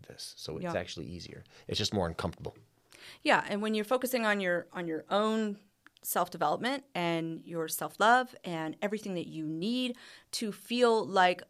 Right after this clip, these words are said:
Speaker 2: the amazing person that you are, all the other things that you're wanting to attract into your life,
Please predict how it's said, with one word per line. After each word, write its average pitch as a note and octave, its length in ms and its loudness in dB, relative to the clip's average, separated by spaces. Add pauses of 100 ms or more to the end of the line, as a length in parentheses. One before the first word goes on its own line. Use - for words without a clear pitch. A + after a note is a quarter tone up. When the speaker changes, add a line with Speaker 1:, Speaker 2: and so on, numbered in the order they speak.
Speaker 2:
the F3+ 380 4
amazing F#3 480 0
person E3+ 420 -4
that D#3 160 -4
you E3+ 280 -10
are, F3 460 10 (680)
all B3+ 300 8
the A#3 200 0
other G3+ 260 4
things G3+ 760 -2 (600)
that - 180 -2
you're F3+ 140 -2
wanting F3+ 340 2
to - 140 -6
attract E3+ 340 -2
into E3+ 200 -10
your E3 100 -4
life, D#3+ 480 -2